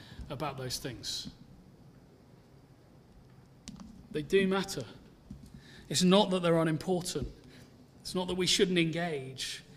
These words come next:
but it's this. It's that first and foremost as Christians, we are to live under the rule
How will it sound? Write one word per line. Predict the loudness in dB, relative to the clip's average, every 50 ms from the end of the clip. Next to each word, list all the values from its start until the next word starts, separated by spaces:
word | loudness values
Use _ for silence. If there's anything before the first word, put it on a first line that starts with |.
| -20 -20 -20 -20 -20 -20 -20 -14 -8
but | -6 -6
it's | -6 -6 -4
this. | -4 -2 -4 -2 -4 -6 -6 -6 -8 -10 -12 -18 -20 -20 -20 -20 -20 -20 -20 -20 -20 -20 -20 -20 -14 -8
It's | -6 -4
that | -2 -2 -2
first | -2 -4 -2 0 2 2 2 2 0 0 0 -2 -2 -6 -10 -18 -20 -20 -8 -4
and | -2 -2 -2
foremost | -2 -6 -2 4 6 6 8 6 6 4 0 0 -2 -2 -4 -4 -4 -2
as | -4 -4
Christians, | -4 -4 -4 -2 -2 -2 -4 -6 -8 -10 -12 -14 -14 -12 -10 -10 -10 -12 -12 -16 -20 -12 -10 -8 -8 -8 -8 -4
we | 0 0 2
are | 2 2 0
to | 0 0 0 2
live | 2 2 2 2 2 2 2 0 -2 -6 -10 -14 -20 -20 -20 _ -20 -10 -4
under | 0 2 2 4 4 2 2 2 0 0 0 -2 -2
the | -2 -2
rule | -2 -2 -4 -4 -2 0 0 0 -2 -2 -2 -2 -2 -2 -4